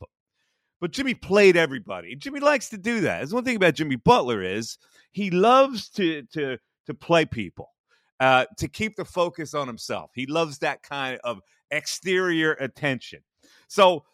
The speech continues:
so here's the way. First of all, he did not like playing with Ben Simmons. He didn't think he was a gamer. That's A. B,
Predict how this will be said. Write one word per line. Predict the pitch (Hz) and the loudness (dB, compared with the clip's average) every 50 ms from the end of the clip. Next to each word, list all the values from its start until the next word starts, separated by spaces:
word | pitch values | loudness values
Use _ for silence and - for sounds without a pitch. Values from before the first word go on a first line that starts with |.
| _ _ - | _ _ -6
so | - 208 208 | -2 0 0
here's | 196 214 294 330 339 247 - | 2 2 2 2 2 0 0
the | 262 240 | 0 0
way. | 214 208 196 180 165 151 147 - | 4 4 4 4 4 2 0 -2
First | - 240 254 - - | -2 -4 -4 -4 -6
of | 156 120 | -4 -2
all, | 117 110 101 104 101 101 _ _ _ _ _ _ _ _ _ | -2 0 0 -2 -2 -4 _ _ _ _ _ _ _ _ _
he | - 160 160 143 | -14 -12 -10 -6
did | 120 160 151 127 | -6 -6 -6 -6
not | 151 156 160 170 170 170 170 - - - | -6 -2 2 6 6 6 6 4 0 -2
like | 127 123 117 107 98 _ | 0 0 0 0 -2 _
playing | - 113 101 98 95 92 | -10 -10 -10 -8 -8 -10
with | 90 82 73 | -12 -12 -12
Ben | 92 80 78 | -12 -12 -12
Simmons. | 78 - - 76 67 67 80 107 - - - - _ _ _ _ _ _ _ _ _ _ | -14 -20 -20 -20 -20 -20 -20 -20 -20 -20 -20 -20 _ _ _ _ _ _ _ _ _ _
He | - 123 | -8 -4
didn't | 139 143 127 123 - | -4 -4 -6 -6 -8
think | 139 131 110 | -8 -8 -6
he | 113 117 | -6 -6
was | 117 104 95 | -6 -6 -8
a | 113 | -10
gamer. | 95 82 101 85 71 71 73 90 127 151 _ _ _ _ _ _ _ _ | -10 -10 -12 -14 -14 -16 -18 -18 -18 -20 _ _ _ _ _ _ _ _
That's | - 107 104 - - - | -6 -6 -6 -8 -8 -8
A. | 110 95 87 92 110 143 - 101 98 | -8 -8 -8 -8 -10 -12 -14 -10 -6
B, | - 196 202 160 127 127 123 - | -2 -2 0 0 -2 -4 -6 -12